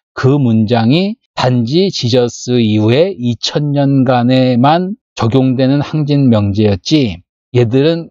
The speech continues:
이 다음에는 그 문장을 버려요. 그러면서 기독교가 지워지고 다른 종교가 쓸 뿐이에요. 이 땅이 대한민국이라는 말이 언제부턴가 유행이 됐는데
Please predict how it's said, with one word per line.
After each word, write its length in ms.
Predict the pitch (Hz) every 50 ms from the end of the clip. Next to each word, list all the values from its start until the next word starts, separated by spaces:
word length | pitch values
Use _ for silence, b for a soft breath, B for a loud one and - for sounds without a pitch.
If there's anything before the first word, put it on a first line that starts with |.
| _
이 240 | - 123 127 139 147
다음에는 720 | - - - 104 107 110 110 113 113 113 123 147 165 160 139
그 120 | - - 123
문장을 640 | 117 123 123 127 131 127 135 131 135 147 156 160 147 -
버려요. 540 | - - 110 113 135 156 147 117 95 - - - _ _
그러면서 720 | - 104 113 113 113 113 113 107 - - 160 165 165 95 - _ _ _ _ _
기독교가 760 | - 131 117 117 135 120 - - 135 135 131 165 175 175 - -
지워지고 760 | - - - 135 127 127 135 131 123 131 135 147 170 180 190
다른 500 | 170 - - - 110 113 127 135 143 139
종교가 480 | - 110 104 104 101 113 117 - 151 151
쓸 220 | 143 - - 165
뿐이에요. 600 | 160 - - 127 107 98 92 92 98 113 175 269 - _ _ _ _ _ _ _
이 80 | - 107
땅이 300 | - - 208 247 302 311 -
대한민국이라는 1200 | - - 123 123 147 185 220 240 247 240 240 233 196 208 185 180 175 160 156 151 147 143 139 131 127
말이 360 | 127 123 120 120 120 117 113
언제부턴가 760 | 98 110 131 131 120 147 123 120 - - 131 120 117 107 107
유행이 600 | 104 107 113 127 131 131 131 123 120 113 110 101
됐는데 640 | 90 - 107 113 113 110 107 107 185 190 123 95 82